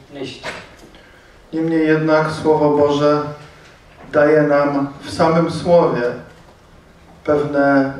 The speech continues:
Speaker 2: narzędzia do tego, aby rozróżniać duchy.
Speaker 1: Auch ohne den, ohne diese gibt das Wort uns so manche Hinweise, die uns helfen, wie wir Geister unterscheiden können.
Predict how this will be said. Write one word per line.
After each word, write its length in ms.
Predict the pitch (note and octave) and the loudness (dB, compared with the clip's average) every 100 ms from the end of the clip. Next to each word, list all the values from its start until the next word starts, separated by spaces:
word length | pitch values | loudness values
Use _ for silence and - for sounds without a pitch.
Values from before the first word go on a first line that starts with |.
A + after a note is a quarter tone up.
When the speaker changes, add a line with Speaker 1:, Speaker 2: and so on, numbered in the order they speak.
| - - | -16 -12
Speaker 2:
narzędzia 840 | C#3 C#3+ C#3+ D3+ D3 D3+ D3+ D#3 D#3 - - - | -4 -2 0 0 0 2 2 0 -6 -12 -18 -12
do 200 | C#3+ C#3+ | -6 -2
tego, 500 | D#3 D3 D3+ D3+ - | -2 0 0 -2 -4
aby 340 | C#3+ C#3+ C#3+ C#3 | -4 -2 -2 -4
rozróżniać 760 | C#3+ D#3 D#3+ D3+ C#3+ B2+ A2+ - | -2 -2 0 -2 -2 -6 -10 -12
duchy. 280 | - - - - - - - - - - - - - - _ - - - - - _ _ _ - | -14 -14 -16 -20 -20 -20 -20 -20 -20 -20 -20 -20 -20 -20 _ -20 -20 -20 -20 -20 _ _ _ -2
Speaker 1:
Auch 260 | C#3 C#3 | 0 2
ohne 260 | F3+ F#3 C#3+ | 2 4 2
den, 400 | B2 B2+ C#3 D3+ - - - | 0 0 -2 -6 -14 -20 -10
ohne 280 | C3+ D#3+ C3 | -4 -2 -2
diese 520 | B2+ C#3 C#3 D3 E3 - - | -4 -4 0 0 -2 -6 -12
gibt 280 | C3 C#3 - C3+ - | -8 -8 -6 -6 0
das 340 | C3 C3 - | 0 0 -2
Wort 340 | D#3 - - - - A#2+ | 2 4 2 -2 -8 -12
uns 300 | A#2 A2+ - | -12 -10 -12
so 260 | - A2+ A#2 | -10 -8 -4
manche 280 | B2+ C3 | -4 -4
Hinweise, 520 | B2+ B2+ C3 B2 B2+ B2 | -6 -4 0 2 0 -4
die 120 | A#2 | -8
uns 200 | A2+ - | -8 -6
helfen, 480 | B2 B2 B2+ B2+ B2+ - - - | -4 -6 -10 -14 -16 -20 -20 -6
wie 360 | D#3+ D3 A#2+ A#2 A#2+ A2 | -4 -4 -8 -10 -12 -10
wir 380 | A2+ A#2 A#2+ A#2 - G2 | -4 -2 0 -4 -8 -6
Geister 560 | G#2 F#2 - C3+ C3 | -4 -4 -6 -6 -6
unterscheiden 520 | B2+ B2+ B2+ A#2+ A#2+ | -6 -4 2 2 2
können. 260 | A#2 A#2 - | -8 -12 -16